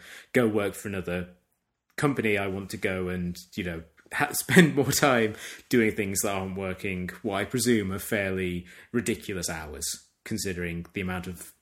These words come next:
work and energy and effort that goes into making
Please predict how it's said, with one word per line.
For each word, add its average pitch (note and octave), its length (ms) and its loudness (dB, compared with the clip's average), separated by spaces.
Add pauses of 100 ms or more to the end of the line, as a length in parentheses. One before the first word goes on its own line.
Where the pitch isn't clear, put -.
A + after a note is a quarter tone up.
work G2+ 380 -4
and E2 280 -8 (1300)
energy A#2 420 -2
and G#2 140 -6
effort G#2 360 -2
that G2 120 -6
goes G2 180 -2
into G2+ 180 -8
making F#2+ 500 -6